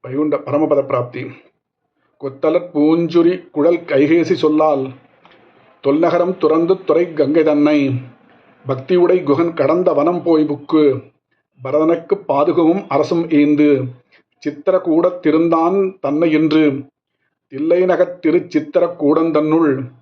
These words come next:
எத்தனையும் கண்குளிரக் காணப்பெற்ற இருநிலத்தார்க்கு இமையவர் நேர் ஒவ்வார் தாமே" அப்படின்னு குலசேகர ஆழ்வார் சொன்ன மாதிரி பரதனும் அனுபவிக்கிறான்,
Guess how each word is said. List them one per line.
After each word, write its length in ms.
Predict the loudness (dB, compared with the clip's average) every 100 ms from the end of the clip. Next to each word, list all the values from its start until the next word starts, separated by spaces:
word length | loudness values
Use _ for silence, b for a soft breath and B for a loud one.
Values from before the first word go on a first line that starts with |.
| _ _ _ _ _ -18
எத்தனையும் 640 | -12 -4 -2 0 0 0
கண்குளிரக் 580 | -2 2 2 2 0 -2
காணப்பெற்ற 880 | 0 0 -2 -2 -4 0 2 2 -2 -10 -16 _ _ _ _ _ _ -2
இருநிலத்தார்க்கு 840 | 0 2 0 0 0 -2 -2 -4 0
இமையவர் 520 | 0 2 2 0 0
நேர் 340 | 0 0 -2 -2
ஒவ்வார் 500 | -2 0 0 0 -2
தாமே" 400 | -2 0 0 0
அப்படின்னு 680 | -4 -6 -2 0 0 -2 -4
குலசேகர 440 | -2 0 0 0
ஆழ்வார் 260 | 0 0 -2
சொன்ன 220 | -4 -2
மாதிரி 260 | -2 -2
பரதனும் 360 | 0 0 0 0
அனுபவிக்கிறான், 640 | 0 -2 -2 -2 -4 -6